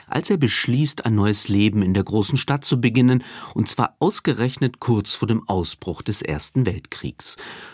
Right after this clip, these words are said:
Doch die politische Lage und die Verwerfungen in der österreichischen Gesellschaft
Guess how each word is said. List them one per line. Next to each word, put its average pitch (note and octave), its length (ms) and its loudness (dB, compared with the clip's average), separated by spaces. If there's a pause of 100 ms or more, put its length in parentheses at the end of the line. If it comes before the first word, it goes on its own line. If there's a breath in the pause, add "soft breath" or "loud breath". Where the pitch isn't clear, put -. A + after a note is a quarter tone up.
Doch - 80 -4
die - 100 -10
politische G#2+ 540 2
Lage B2+ 420 4
und A2 160 2
die F#2 80 -2
Verwerfungen A#2 800 2
in G2+ 160 0
der G2 120 2
österreichischen G2+ 680 0
Gesellschaft A2 600 2